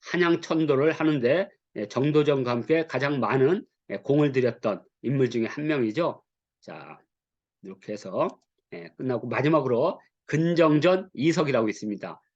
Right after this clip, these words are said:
예, 이무기 모양을 한, 예, 석상인데요. 어, 이렇게 말했습니다. 계단 좌우에 이무기가 새겨진 이석,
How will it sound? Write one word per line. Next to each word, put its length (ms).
예, 140
이무기 500
모양을 420
한, 320
예, 360
석상인데요. 880
어, 220
이렇게 200
말했습니다. 440
계단 360
좌우에 580
이무기가 520
새겨진 580
이석, 440